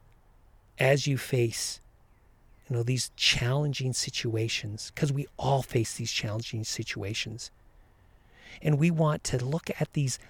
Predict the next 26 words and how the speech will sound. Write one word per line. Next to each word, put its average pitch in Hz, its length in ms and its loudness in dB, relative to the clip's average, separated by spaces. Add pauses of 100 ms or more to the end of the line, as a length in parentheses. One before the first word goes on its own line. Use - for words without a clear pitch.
last 139 300 0
eight 160 140 2
percent 143 320 2
situations 139 580 2
differently, 123 640 0 (1080)
as 139 180 4
required, 143 880 2 (1120)
as 135 400 6
something 160 360 0
we 147 100 6
want 135 220 4
to 135 160 4
approach - 500 2
because 135 400 0
it 139 220 0
will 143 100 4
make 127 320 4
us 131 120 -2
better 117 300 0
versions 110 460 -2
of 107 160 -4
ourselves. 101 420 -4
It 151 140 2
will 143 140 -2
help - 320 -2
us - 240 -6